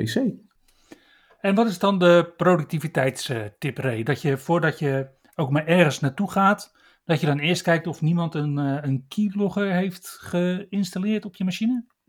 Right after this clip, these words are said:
Speaker 2: Heeft ingeplucht?
Speaker 1: Ja, ik zag al dat bijvoorbeeld mensen reageerden op deze tip met het idee van, "Hey, dat is een alternatieve manier om een hardware inventory te doen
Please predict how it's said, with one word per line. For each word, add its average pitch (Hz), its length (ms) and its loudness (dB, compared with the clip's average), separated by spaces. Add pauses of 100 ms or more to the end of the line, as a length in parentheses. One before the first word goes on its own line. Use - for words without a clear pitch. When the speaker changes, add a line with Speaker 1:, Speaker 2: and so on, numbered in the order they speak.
(320)
Speaker 2:
Heeft 165 260 -8
ingeplucht? 208 600 2
Speaker 1:
Ja, - 140 6
ik 262 160 0
zag 311 320 0
al 226 280 4
dat 214 240 2
bijvoorbeeld 202 380 2
mensen 196 320 2
reageerden 185 600 0
op 139 280 -2
deze 135 440 2
tip 165 300 0
met 156 220 4
het 139 100 0
idee 139 340 2
van, 151 120 0
"Hey, 190 180 2
dat 180 160 -2
is 156 220 -2
een 156 200 2
alternatieve 165 680 2
manier 131 600 4
om 139 420 2
een 139 140 0
hardware 202 360 0
inventory 165 640 0
te 127 120 -4
doen 120 380 2